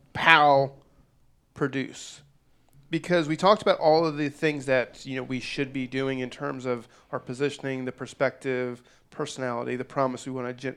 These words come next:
you know, give to our guests. But what you really need to do is produce the content and share it everywhere.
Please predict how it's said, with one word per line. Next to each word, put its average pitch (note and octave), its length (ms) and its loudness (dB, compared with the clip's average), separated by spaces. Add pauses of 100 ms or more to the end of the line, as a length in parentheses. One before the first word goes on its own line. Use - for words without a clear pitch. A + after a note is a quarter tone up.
(100)
you C3+ 120 -10
know, B2+ 240 -8
give C3+ 200 -4
to C3+ 100 -10
our A#2 100 -6
guests. B2+ 500 -8 (460)
But D#3 80 -4
what E3+ 140 -2
you E3 140 -4
really D#3 260 -2
need F3+ 220 -8
to - 40 -14
do C3 280 -6
is C3+ 120 -10
produce C3+ 800 -8 (400)
the B2+ 100 -10
content C#3+ 640 -8 (640)
and C3+ 160 -6
share C3+ 440 -4
it C#3 120 -14 (160)
everywhere. B2 480 -8